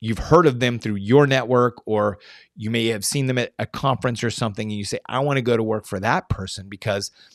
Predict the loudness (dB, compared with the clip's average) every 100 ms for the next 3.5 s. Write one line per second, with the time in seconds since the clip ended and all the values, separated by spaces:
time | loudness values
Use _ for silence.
0 | _ _ -6 -4 -2 -2 -4 -6 -8 -6
1 | -4 -4 -4 -8 -10 -16 -18 _ _ _
2 | 8 8 8 6 2 2 2 4 4 4
3 | 0 0 0 -2